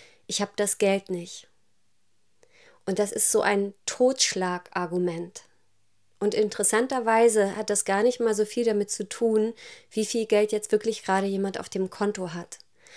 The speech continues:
Das ist wie eine Art Mindset. Man könnte auch sagen, das ist wie eine Epidemie. Das ist die Krankheit, kein Geld. Und wir verschieben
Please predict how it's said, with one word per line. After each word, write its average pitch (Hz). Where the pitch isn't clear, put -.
Das 190
ist 214
wie 220
eine 208
Art 208
Mindset. 208
Man 185
könnte 214
auch -
sagen, 214
das 202
ist -
wie 214
eine 202
Epidemie. 208
Das 190
ist 233
die 202
Krankheit, 226
kein 208
Geld. 185
Und 202
wir 208
verschieben 226